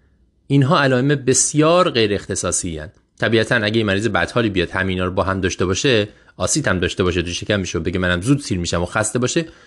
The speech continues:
شما فکر می‌کنین. اما اگر یه مریضی همینطوری بیاد با درد شکمی که یه ماه ادامه داره،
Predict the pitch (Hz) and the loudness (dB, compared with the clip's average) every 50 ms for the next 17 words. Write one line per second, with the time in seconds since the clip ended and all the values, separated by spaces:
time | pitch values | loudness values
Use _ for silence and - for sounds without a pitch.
0 | - _ - - 185 196 190 208 196 - - 98 - 90 82 82 101 _ _ _ | -20 _ -4 0 2 2 4 2 0 0 -2 -6 -4 -2 -4 -4 -4 _ _ _
1 | _ _ _ _ _ _ _ _ _ - 143 170 190 202 208 185 165 151 151 139 | _ _ _ _ _ _ _ _ _ -2 0 2 4 4 4 4 4 2 2 2
2 | 139 139 135 135 135 143 143 151 139 127 147 165 165 156 - 127 127 120 113 110 | 2 2 2 2 2 2 0 -2 -2 0 0 -2 -2 0 0 0 0 2 0 0
3 | 101 98 98 - 110 107 107 - 117 113 113 113 113 117 - - 120 - 139 135 | 0 0 -2 -2 -2 -2 -2 0 0 0 0 0 -2 -4 -6 -6 -6 -2 -2 -2
4 | 131 113 - 107 95 98 110 110 110 113 110 113 110 110 110 117 110 113 110 113 | -2 0 0 -2 0 0 0 0 0 0 0 0 -2 0 0 0 0 0 2 2
5 | 123 135 151 147 131 123 120 | 4 4 4 4 4 2 0